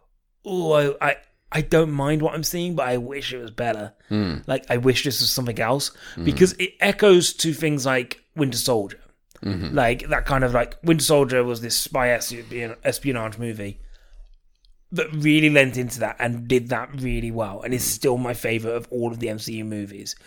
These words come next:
Speaker 1: And I think it, it man-, that manages to balance the kind of spy and the spy aspects with the action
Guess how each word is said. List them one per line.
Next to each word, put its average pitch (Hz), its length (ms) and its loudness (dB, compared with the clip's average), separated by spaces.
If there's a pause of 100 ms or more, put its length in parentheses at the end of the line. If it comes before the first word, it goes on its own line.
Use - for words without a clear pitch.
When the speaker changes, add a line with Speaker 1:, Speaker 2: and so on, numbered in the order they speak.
(280)
Speaker 1:
And 123 80 -4
I 120 80 -2
think 120 160 -2
it, 117 120 -2 (260)
it 147 160 -4
man-, 127 340 -2
that 143 220 4
manages 120 440 -2
to - 100 -10
balance 117 500 0
the 120 100 -8
kind 113 240 -4
of 104 60 -6
spy 117 440 0
and 110 540 -2 (540)
the 127 60 -8
spy 123 260 0
aspects 113 460 -4
with 113 180 -8
the 123 100 2
action 110 600 -4